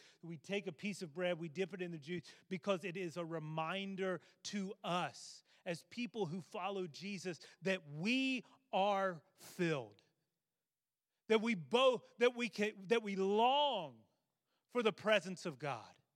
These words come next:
that we look forward to one day when we will fully realize and experience the presence of God, but we also rejoice that because of Jesus' death and his resurrection,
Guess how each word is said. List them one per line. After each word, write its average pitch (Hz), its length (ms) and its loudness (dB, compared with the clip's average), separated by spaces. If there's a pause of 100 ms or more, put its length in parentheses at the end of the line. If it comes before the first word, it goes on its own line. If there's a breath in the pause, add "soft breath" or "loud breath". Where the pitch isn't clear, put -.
(320 soft breath)
that 240 120 10
we 262 140 2
look 262 240 2
forward 277 500 0
to 247 120 -2
one 254 320 -2
day 269 180 4
when 233 160 2
we 247 140 0
will 220 200 2 (220)
fully 311 560 0 (200 loud breath)
realize 240 640 -2
and 220 80 -6
experience 285 800 -8
the 240 100 -6
presence 226 460 -2
of 196 140 -6
God, 220 320 4 (260 loud breath)
but 240 180 6
we 240 180 -2
also 240 360 0
rejoice 208 960 2 (800)
that 175 160 -2
because 165 400 -4
of 143 140 -10
Jesus' 151 720 -8 (200)
death 143 320 -6 (520)
and 156 100 -8
his 135 160 -8
resurrection, 127 760 -12